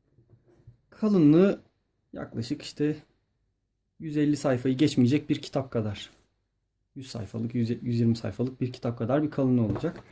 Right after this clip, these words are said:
Bu bitmiş hali tabii ki buraları arkasına lehimler yapıştırıldıktan sonra, lehim yapıldıktan sonra kumaş yapıştırılacak. Açılışı da şu şekilde olacak. Gözünüzde canlandırmanız için. Bu şekilde açılacak.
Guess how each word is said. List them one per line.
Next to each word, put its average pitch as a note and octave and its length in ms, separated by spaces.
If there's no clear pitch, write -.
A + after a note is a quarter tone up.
Bu F3 260
bitmiş F#3+ 280
hali C#3 180
tabii C#3+ 220
ki - 60
buraları C#3+ 360
arkasına C#3+ 580
lehimler C#3 340
yapıştırıldıktan C3+ 680
sonra, B2 220
lehim C3 200
yapıldıktan C3+ 460
sonra F#3+ 240
kumaş D3+ 340
yapıştırılacak. A2+ 640
Açılışı F3+ 420
da G3+ 80
şu - 140
şekilde A2+ 320
olacak. G#2+ 360
Gözünüzde A#2 360
canlandırmanız G#2+ 680
için. G#3 260
Bu F#2 60
şekilde A2+ 360
açılacak. A#2 500